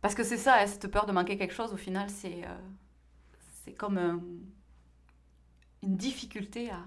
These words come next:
choisir. On veut tout faire. L'autre aspect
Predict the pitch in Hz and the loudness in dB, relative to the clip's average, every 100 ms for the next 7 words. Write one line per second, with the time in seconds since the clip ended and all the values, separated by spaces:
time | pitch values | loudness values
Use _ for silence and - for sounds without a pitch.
0 | 202 - 214 185 175 180 - _ _ _ | -12 -6 -2 -2 -2 -12 -16 _ _ _
1 | _ _ _ 196 196 196 - 190 165 - | _ _ _ -2 -2 -4 -4 -4 -4 -14
2 | - _ _ _ _ _ _ - _ _ | -20 _ _ _ _ _ _ -20 _ _
3 | _ _ - _ _ _ - - _ - | _ _ -20 _ _ _ -20 -20 _ -20
4 | - _ - - 233 311 320 - - 208 | -20 _ -14 -2 8 8 8 2 2 2
5 | 202 - 262 277 | 0 -4 0 0